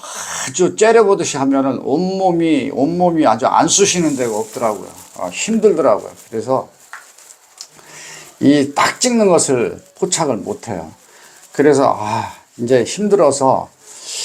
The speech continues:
보다 좋-, 좀 손쉽고 재밌는 낚시가 없을까 하다가 제가 이제 중통 낚시를 한번 해봤어요.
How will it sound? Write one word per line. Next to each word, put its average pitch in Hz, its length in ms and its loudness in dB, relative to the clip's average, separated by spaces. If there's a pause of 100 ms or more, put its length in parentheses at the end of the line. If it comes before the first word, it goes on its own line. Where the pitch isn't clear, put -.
(200)
보다 202 340 2
좋-, 165 480 0
좀 139 340 -2
손쉽고 208 600 -6
재밌는 143 960 0
낚시가 135 680 2
없을까 - 400 0
하다가 113 300 2
제가 110 240 -4
이제 104 200 -8
중통 175 640 -2
낚시를 127 800 0
한번 110 240 -8
해봤어요. 117 540 -6